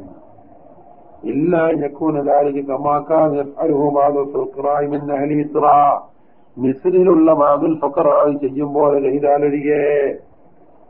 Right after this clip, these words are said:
അവർ എന്താ ചെയ്യല്? കാരണം ഇതാ കാന അതാഹു അഹദും മിൻ അബ്നാഇ ദുനിയ, ദുനിയാവിന്റെ മുതലാളിമാർ ആരെങ്കിലും വന്നാലെന്താക്കൂ? അൽസമഹു ബിദാലിക, കുറച്ച് കൊടുക്കുപ്പാ,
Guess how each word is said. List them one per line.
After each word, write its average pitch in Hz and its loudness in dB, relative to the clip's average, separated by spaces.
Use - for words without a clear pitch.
അവർ 131 0
എന്താ 165 2
ചെയ്യല്? 160 0
കാരണം 175 0
ഇതാ 175 4
കാന 190 0
അതാഹു 170 2
അഹദും 156 -2
മിൻ 165 -2
അബ്നാഇ 156 0
ദുനിയ, 143 -4
ദുനിയാവിന്റെ 175 -2
മുതലാളിമാർ 165 2
ആരെങ്കിലും 151 0
വന്നാലെന്താക്കൂ? 131 -4
അൽസമഹു 143 -2
ബിദാലിക, 127 0
കുറച്ച് 123 -10
കൊടുക്കുപ്പാ, 135 -2